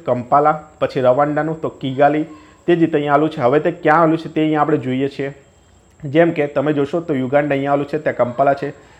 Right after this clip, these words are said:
કિગાલી અહીંયા આવેલું છે, રવાન્ડા અહીંયા આવેલું છે.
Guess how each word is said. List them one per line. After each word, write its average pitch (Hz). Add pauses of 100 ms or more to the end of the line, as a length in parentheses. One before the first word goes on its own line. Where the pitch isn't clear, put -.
(220)
કિગાલી 175
અહીંયા 147
આવેલું 165
છે, 156
રવાન્ડા 139 (100)
અહીંયા 131
આવેલું 131
છે. 160